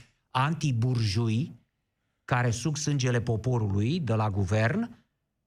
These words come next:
pi-, din anii cincizeci, era perfect.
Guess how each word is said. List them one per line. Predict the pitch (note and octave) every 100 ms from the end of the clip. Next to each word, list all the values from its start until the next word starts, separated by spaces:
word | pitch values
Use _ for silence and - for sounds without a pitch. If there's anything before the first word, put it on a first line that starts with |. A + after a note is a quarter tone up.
| _
pi-, | - - A#2+ A2+ A#2+ G#2+
din | A2 A#2
anii | D3 C#3
cincizeci, | - C3+ G#2 G2+ C#3 - - B2+
era | B2 E3+
perfect. | - A#3+ A#3 D#4 - -